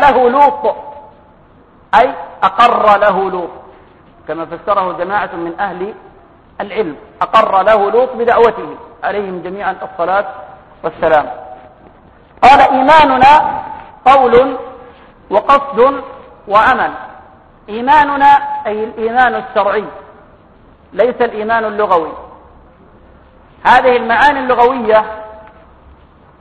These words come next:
لا نحتاجها إذا وجدت المعاني الشرعية،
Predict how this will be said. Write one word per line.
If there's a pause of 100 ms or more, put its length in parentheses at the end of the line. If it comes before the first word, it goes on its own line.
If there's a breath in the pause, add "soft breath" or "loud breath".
(760)
لا
نحتاجها (380)
إذا
وجدت
المعاني
الشرعية،